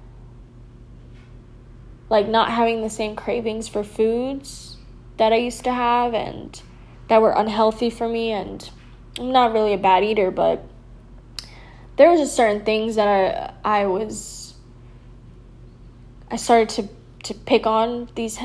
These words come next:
pick up these little habits 'cause of the, the people, like I said, I was entertaining. They were bleeding off of me. So I started to eat, like, you know, junk food here and there.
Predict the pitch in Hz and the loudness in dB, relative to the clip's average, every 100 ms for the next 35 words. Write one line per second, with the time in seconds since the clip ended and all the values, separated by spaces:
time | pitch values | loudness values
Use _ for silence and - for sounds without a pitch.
0 | - - 247 240 233 240 220 233 226 226 | -14 -2 0 2 0 -2 0 2 2 0
1 | 233 233 233 - - - - - - - | 0 0 0 -4 -12 -14 -20 -20 -12 -4
2 | 220 415 202 - 202 208 - 226 226 214 | -2 -2 -4 -6 -6 -6 -4 -2 0 2
3 | 214 214 214 202 220 233 214 202 202 - | 0 -2 -2 -4 -2 4 6 6 2 -6
4 | - 208 - 196 - 240 233 220 180 120 | -10 -10 -6 -6 -6 -4 -4 -4 -6 -10
5 | - 196 180 208 202 220 220 220 208 208 | -4 -2 -2 -2 -2 0 0 -4 -4 -6
6 | 208 202 190 196 - 202 196 214 - - | -8 -10 -10 -8 -4 -4 -4 -8 -16 -20
7 | - - - 269 294 277 269 247 - 226 | -20 -10 -2 6 6 6 2 -2 -2 2
8 | 196 190 - - - - - - - 349 | 2 0 -8 -20 -20 -20 -20 -14 -2 2
9 | 302 302 - - - - 214 214 - 214 | 2 -2 -10 -20 -14 -4 -2 -2 -2 0
10 | 202 208 - - 208 180 165 180 170 - | 0 -2 -12 -6 -4 -4 -4 -4 -4 -8